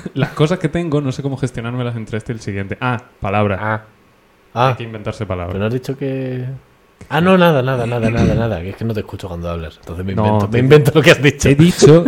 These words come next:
Speaker 1: que yo puede ser que hoy traiga frase de camiseta ya preparada.
Speaker 2: Vale.
Speaker 1: Veremos. Tú te puedes pensar otra.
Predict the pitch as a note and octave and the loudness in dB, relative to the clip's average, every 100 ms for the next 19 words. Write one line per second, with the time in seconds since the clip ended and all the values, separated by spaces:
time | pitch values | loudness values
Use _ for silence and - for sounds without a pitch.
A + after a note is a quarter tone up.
0 | - - G#2+ G2 A#2+ D#3+ E3 - C3+ C3+ | 0 -4 -4 0 2 2 2 0 0 0
1 | - C#3 C#3 B2 A#2+ A#2 A#2+ C3 C3 - | -2 -4 -2 -4 -2 -2 -2 -6 -8 -10
2 | G#2+ B2 A2+ G2+ - G#2 A2+ G2+ G2+ G#2+ | -8 -8 -8 -12 -14 -10 -6 -6 -6 -8
3 | F#2+ E2 D#2+ _ _ _ - C#2+ D2 C#2 | -10 -14 -18 _ _ _ -14 -10 -8 -10
4 | - - - _ _ _ _ _ _ G#2 | -14 -20 -20 _ _ _ _ _ _ -20
5 | F#2 F2+ F2 - _ G#2+ A2+ G#2 - G#2 | -18 -18 -20 -20 _ -4 -2 -4 -4 -6
6 | G2 F#2+ G2+ F#2+ | -6 -6 -6 -8